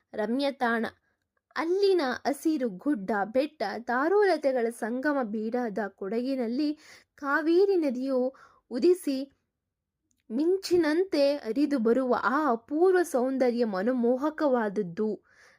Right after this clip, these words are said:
ಕವಿ ಅದನ್ನು "ಎಲ್ಲಿ ಮುಗಿಲಲಿ ಮಿಂಚಿನೋಳ್ ಕಾವೇರಿ ಒಳೆ ಒಳೆ ಒಳೆವಳೋ, ಎಲ್ಲಿ ನೆಲವನ್ನು ತಣಿಸಿ ಜನಮನ ಒಲದ ಕಳೆ ಕಳೆವಳೋ"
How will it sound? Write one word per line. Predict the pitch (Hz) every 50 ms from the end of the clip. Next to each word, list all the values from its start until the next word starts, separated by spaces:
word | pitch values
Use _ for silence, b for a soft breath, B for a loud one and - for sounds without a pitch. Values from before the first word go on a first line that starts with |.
| b b -
ಕವಿ | - 226 233 285 269 254 262 302 302 b b b b b
ಅದನ್ನು | - 208 214 226 226 226 214
"ಎಲ್ಲಿ | 208 196 190 208 220 302 359 440 480 480 440
ಮುಗಿಲಲಿ | 381 320 294 254 277 311 302 302 294 277 254 254 226 226 247 254 b b b b b b -
ಮಿಂಚಿನೋಳ್ | 226 240 320 370 370 370 - 339 302 285 285 302 359 415 427 427 427 _ _
ಕಾವೇರಿ | - - 233 254 269 269 269 277 269 269 254 247 233 240 285 311
ಒಳೆ | 294 226 208 214 247 269
ಒಳೆ | 277 262 247 247 240 226
ಒಳೆವಳೋ, | 190 175 180 180 202 233 262 254 233 240 208 190 240 254 b b b b b _ _ -
ಎಲ್ಲಿ | - 247 294 359 392 392 359
ನೆಲವನ್ನು | 294 254 233 233 240 254 262 269 262 247 214
ತಣಿಸಿ | 214 - - 269 302 320 349 - - 233 226 233
ಜನಮನ | 190 180 - 247 247 302 359 381 381 359 339 320
ಒಲದ | 294 262 240 220 233 277 277 226 247 226
ಕಳೆ | 220 - 214 214 262 247 208
ಕಳೆವಳೋ" | 214 - - 185 185 226 262 254 220 226 233 220 220